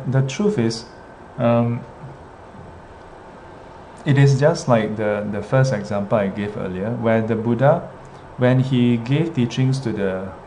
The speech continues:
young boys, uh, the concern was to help them overcome whatever they are preoccupied with, yeah, which is harmful for themselves and others,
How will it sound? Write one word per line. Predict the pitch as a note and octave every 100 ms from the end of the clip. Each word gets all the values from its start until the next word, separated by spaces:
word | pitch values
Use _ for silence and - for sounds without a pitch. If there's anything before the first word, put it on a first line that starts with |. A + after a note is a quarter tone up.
| -
young | A#2 B2 A2+
boys, | F#2+ F#2+ C3+ - - - - - - - - - - - - - -
uh, | A#2 A2+ A2+ A2+ - - - - - - - - B2
the | B2+
concern | - C#3 C3+ F#3 F3
was | A#2+ B2 C3
to | - A#2
help | D#3 D3 A#2
them | A#2 B2+ D3 - - -
overcome | A#2+ C3+ C3+ - C3 C3 C3+ C3+ - - -
whatever | A2+ A#2+ B2 C3+
they | G#2+
are | G2+
preoccupied | F#2+ A2+ G#2+ G#2+ - A2 -
with, | - - - - - - - - - - - - G#2 - - -
yeah, | G#2+ G2+ A2+ - - -
which | A#2+
is | - -
harmful | - - - - - - - - - -
for | A2+ A2+
themselves | A2+ - B2 A#2+
and | F#2
others, | G2+ F#2+ F#2+ -